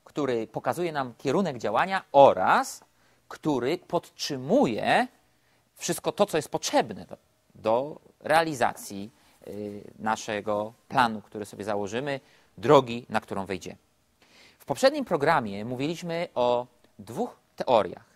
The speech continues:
Teorii Masłowa, hierarchia potrzeb Masłowa i Alderfera. A Alderfer troszkę, y,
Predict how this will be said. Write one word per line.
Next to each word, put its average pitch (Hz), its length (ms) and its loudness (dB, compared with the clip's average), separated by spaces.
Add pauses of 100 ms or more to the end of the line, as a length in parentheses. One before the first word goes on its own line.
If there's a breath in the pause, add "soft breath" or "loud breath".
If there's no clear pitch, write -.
Teorii 117 520 0
Masłowa, 104 720 -4
hierarchia 110 500 0
potrzeb 107 280 -10
Masłowa 147 640 0
i 131 320 -8 (340 soft breath)
Alderfera. 110 600 -2 (880 soft breath)
A 113 220 4
Alderfer 123 680 4 (260)
troszkę, 123 720 2 (880)
y, 107 440 -2